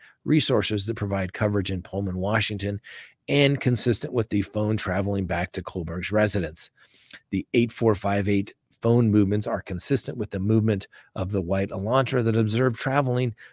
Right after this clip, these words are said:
north on Stadium Drive at approximately five twenty-seven A M. Based on a review of the eight four five eight phone's estimated location and travel, the eight four five eight phone is, travel is consistent with that of the white Elantra.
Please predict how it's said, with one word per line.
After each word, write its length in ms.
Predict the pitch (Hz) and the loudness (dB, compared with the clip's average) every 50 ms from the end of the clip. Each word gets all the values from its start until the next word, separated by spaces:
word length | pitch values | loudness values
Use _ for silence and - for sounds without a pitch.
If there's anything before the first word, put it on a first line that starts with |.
| _ _ | _ _
north 340 | - 117 123 123 127 127 120 | -2 2 4 6 4 4 4
on 120 | 117 113 110 | 2 0 0
Stadium 440 | - - 104 104 101 101 104 101 | -2 -2 -2 0 0 2 0 0
Drive 320 | 98 92 95 92 95 98 95 | 0 -2 -2 0 0 0 -2
at 80 | 95 | -2
approximately 580 | 98 92 - - 90 92 - - 98 98 98 95 | -4 -4 -4 -6 -4 -4 -4 -4 -4 -4 -4 -4
five 320 | - - 90 87 90 87 | -4 -4 -2 -2 -2 -4
twenty-seven 600 | - - 92 90 90 87 - - 87 87 87 87 | -4 -4 -4 -4 -2 -2 -2 -2 -4 -4 -4 -4
A 200 | 87 85 85 92 | -4 -4 -2 0
M. 280 | 104 107 101 90 82 80 - _ _ _ _ _ _ _ _ _ _ _ _ _ _ - - - - - - _ _ | 0 0 0 0 -4 -6 -12 _ _ _ _ _ _ _ _ _ _ _ _ _ _ -20 -18 -18 -18 -20 -20 _ _
Based 300 | 104 104 104 98 - 101 | 4 4 4 4 4 2
on 120 | 98 98 95 | 2 2 2
a 80 | 92 | 0
review 380 | 90 92 98 110 131 147 147 135 | 0 2 6 8 10 10 10 8
of 80 | 113 | 6
the 120 | 107 - - - | 2 -2 -2 -2
eight 180 | 113 113 107 - | 0 -2 -2 0
four 220 | - 123 110 98 | 0 0 0 0
five 280 | - 101 101 98 98 95 | 0 -2 -2 -2 -2 -2
eight 160 | 87 87 - | -4 -6 -8
phone's 420 | - - 131 139 143 143 139 123 - - - - - - _ _ - - - - _ _ _ | -2 0 2 4 4 2 2 0 -4 -10 -20 -20 -20 -20 _ _ -18 -16 -16 -16 _ _ _
estimated 520 | - 113 110 - - 117 107 101 95 95 90 | 0 0 2 2 2 2 2 2 0 0 -2
location 500 | 90 80 82 - 123 135 151 123 - 104 | -4 -6 -4 -2 0 2 2 0 0 -2
and 100 | 101 101 | -4 -4
travel, 360 | - 117 117 117 113 113 113 | -4 -2 -2 0 2 2 2
the 200 | 98 92 - - - | 0 0 -4 -4 -4
eight 180 | 117 120 127 120 | -2 -2 -2 -2
four 220 | - - 104 104 | -4 -4 -2 -2
five 300 | 98 - 95 95 95 90 | -2 -2 -4 -4 -4 -4
eight 140 | 92 90 90 | -4 -6 -6
phone 280 | - - 104 101 101 - - _ | -4 -4 -4 -4 -4 -6 -10 _
is, 260 | - 127 117 117 131 - _ _ _ _ _ _ _ _ _ | -2 0 0 0 -2 -4 _ _ _ _ _ _ _ _ _
travel 420 | - - 117 113 117 107 101 98 - | -4 0 0 0 2 0 0 -2 0
is 160 | - 135 123 113 | 0 0 0 2
consistent 560 | - 113 107 - - 120 107 - - 107 104 | 0 -2 -4 -2 -2 -2 -2 -2 -4 -4 -4
with 140 | 98 - - | -4 -4 -4
that 240 | 98 92 92 - - | -4 -4 -4 -4 -4
of 160 | 120 101 92 | -4 -4 -2
the 80 | 104 95 | -2 -2
white 280 | 80 85 85 82 80 | -2 -2 -4 -6 -6
Elantra. 580 | 85 85 92 98 104 110 104 - 95 76 71 | -6 -6 -4 -2 -2 -2 -2 -2 -4 -6 -6